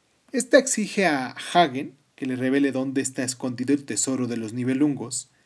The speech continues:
y este accede a cambio de que ella dé muerte a Gunther.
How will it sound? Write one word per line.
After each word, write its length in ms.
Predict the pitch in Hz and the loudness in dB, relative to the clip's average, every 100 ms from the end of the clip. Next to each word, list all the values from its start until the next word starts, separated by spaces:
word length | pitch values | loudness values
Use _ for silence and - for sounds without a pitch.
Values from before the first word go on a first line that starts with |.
| _ _ _ | _ _ _
y 160 | 202 214 | -2 -2
este 480 | 226 - - 233 226 - | -2 -2 2 2 0 -8
accede 480 | 135 - 165 156 | -6 0 2 4
a 100 | 151 | 2
cambio 340 | 151 151 147 156 | 2 2 4 4
de 200 | 131 127 | 2 -4
que 360 | 127 107 95 _ _ - _ | -8 -8 -10 _ _ -20 _
ella 520 | 170 175 185 175 180 _ _ _ _ | 2 2 4 0 -2 _ _ _ _
dé 220 | 139 180 | 4 4
muerte 760 | 180 170 175 170 - - 170 151 | 4 2 0 0 -2 -2 0 0
a 280 | 135 135 139 | 0 -4 0
Gunther. 440 | 226 254 254 127 | 2 2 -2 -8